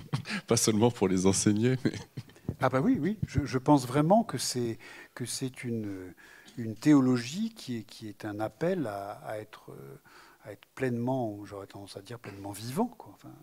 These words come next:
Speaker 2: euh, et, et, et, et, euh, et engagé, on pourrait dire, c'est-à-dire engagé dans le sens, euh,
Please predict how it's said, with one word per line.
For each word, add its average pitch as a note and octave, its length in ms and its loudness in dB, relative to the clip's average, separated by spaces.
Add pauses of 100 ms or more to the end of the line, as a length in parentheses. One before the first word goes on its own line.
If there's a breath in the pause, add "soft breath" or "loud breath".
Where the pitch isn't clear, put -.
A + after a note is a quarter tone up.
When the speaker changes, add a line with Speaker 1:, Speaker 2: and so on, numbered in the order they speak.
Speaker 2:
euh, - 720 -20
et, G#2 880 -20
et, - 0 -
et, B2 400 -14
et, F#2 60 -12
euh, F#2+ 80 -12 (1600)
et A#2 100 -4
engagé, C#3+ 540 2
on A#2 80 0
pourrait G#2+ 260 -12
dire, G#2 220 -16
c'est-à-dire A2 360 -12 (200 loud breath)
engagé B2 580 -2
dans C#3+ 160 0
le A2 140 -4
sens, - 540 -2
euh, G#2+ 180 -10